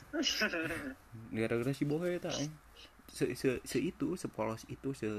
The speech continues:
Speaker 2: non, seambil kesimpulannya itu, jelema na teh.
Speaker 1: Iya.
Speaker 2: Ketika
Speaker 1: Seserius itu.
Speaker 2: Mm-mm, seserius itu, enggak. Padahal si Bohe kan heureuy nya. Dan barudak pun heureuy gitu. Kenal lah mereka tuh. Eh,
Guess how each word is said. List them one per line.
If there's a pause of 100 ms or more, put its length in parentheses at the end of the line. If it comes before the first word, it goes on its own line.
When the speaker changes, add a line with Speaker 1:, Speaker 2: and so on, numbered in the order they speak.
(260)
Speaker 2:
non,
seambil
kesimpulannya
itu,
jelema
na
teh. (220)
Speaker 1:
Iya. (600)
Speaker 2:
Ketika
Speaker 1:
Seserius
itu.
Speaker 2:
Mm-mm,
seserius
itu,
enggak. (240)
Padahal
si
Bohe
kan
heureuy
nya. (1200)
Dan
barudak
pun (260)
heureuy
gitu. (1200)
Kenal
lah
mereka
tuh. (320)
Eh,